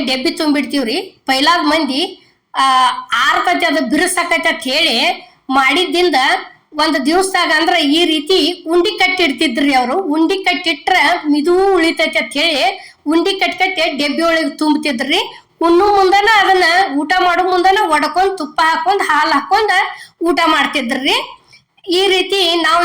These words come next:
ಇವತ್ ನಿಮಗ್ ಮಾಡಿ ತೋರ್ಸಿವ್ರಿ. ಬೇಕಾದ್ರೆ ಈ ರೀತಿ ಮಾಡಿ ಇಟ್ಕೋಬಹುದ್ರಿ. ಮಾಡಿದ್ದಿಂದ ಮರ್ದಿವ್ಸ ಈ ರೀತಿ ಕಟ್ ಇಟ್ಕೋಬಹುದ್ರಿ. ಅಂದ್ರ ಹಂಗ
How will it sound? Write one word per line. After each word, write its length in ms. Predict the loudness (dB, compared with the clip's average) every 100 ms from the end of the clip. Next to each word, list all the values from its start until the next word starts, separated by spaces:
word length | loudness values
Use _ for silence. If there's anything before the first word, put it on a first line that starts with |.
| 0
ಇವತ್ 220 | -2 0
ನಿಮಗ್ 220 | 0 2 2
ಮಾಡಿ 180 | 2 0 -2
ತೋರ್ಸಿವ್ರಿ. 440 | -4 -2 -2 -2 -4 -6 -8
ಬೇಕಾದ್ರೆ 440 | -6 -2 0 0 0 0
ಈ 40 | -2
ರೀತಿ 200 | -4 -4 -2
ಮಾಡಿ 200 | -2 -2 -4
ಇಟ್ಕೋಬಹುದ್ರಿ. 580 | -4 -2 -2 -2 -2 -4 -6 -16 _ -2
ಮಾಡಿದ್ದಿಂದ 600 | 0 0 -2 -2 0 2 2 0 -2 -10 -6 -2
ಮರ್ದಿವ್ಸ 400 | 0 0 0 0 0 0
ಈ 40 | 2 2
ರೀತಿ 220 | 0 -4 -2
ಕಟ್ 200 | -2 0 -2
ಇಟ್ಕೋಬಹುದ್ರಿ. 680 | -2 -2 0 -2 -2 -2 -4 -6 -20 _ -4
ಅಂದ್ರ 160 | 0 0 0
ಹಂಗ 200 | 0 0